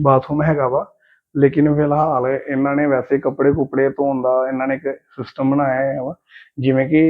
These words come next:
ਜ਼ਿਆਦਾਤਰ ਤੁਹਾਨੂੰ ਪਤਾ ਵਾ ਕਿ ਕੱਪੜੇ ਧੋਣ ਵਾਲੀ ਜਗ੍ਹਾ ਜਿਹੜੀ ਹੁੰਦੀ ਆ ਉਹ ਡੱਟ ਏਰੀਆ ਹੀ ਹੁੰਦੀ ਆ, ਲੇਕਿਨ ਇਹਨਾਂ ਨੇ ਇਹ ਕੱਪੜੇ ਧੋਣ ਵਾਲਾ ਬਣਾਇਆ ਹੈਗਾ। ਇਹ ਵੀ,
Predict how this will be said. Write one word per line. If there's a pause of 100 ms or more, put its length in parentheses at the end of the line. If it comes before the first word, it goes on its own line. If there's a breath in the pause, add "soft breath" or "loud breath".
(300)
ਜ਼ਿਆਦਾਤਰ
ਤੁਹਾਨੂੰ
ਪਤਾ
ਵਾ
ਕਿ
ਕੱਪੜੇ
ਧੋਣ
ਵਾਲੀ
ਜਗ੍ਹਾ (120)
ਜਿਹੜੀ
ਹੁੰਦੀ
ਆ (380 loud breath)
ਉਹ
ਡੱਟ
ਏਰੀਆ
ਹੀ
ਹੁੰਦੀ
ਆ, (420 soft breath)
ਲੇਕਿਨ
ਇਹਨਾਂ
ਨੇ
ਇਹ
ਕੱਪੜੇ
ਧੋਣ
ਵਾਲਾ
ਬਣਾਇਆ
ਹੈਗਾ।
ਇਹ
ਵੀ,